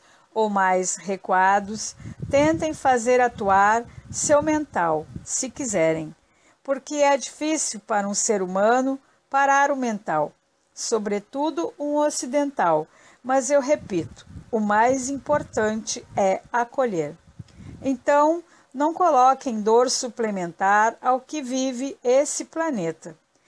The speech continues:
Pense em luz todo o tempo.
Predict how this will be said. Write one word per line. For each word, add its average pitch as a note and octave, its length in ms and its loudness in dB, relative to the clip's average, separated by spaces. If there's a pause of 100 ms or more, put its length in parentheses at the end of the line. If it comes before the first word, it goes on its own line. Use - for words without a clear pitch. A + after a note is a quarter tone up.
(240)
Pense D#4+ 440 -2
em E4+ 120 -4
luz C4+ 560 0 (220)
todo C#4 280 0
o C#4+ 60 -10
tempo. D#3 440 -6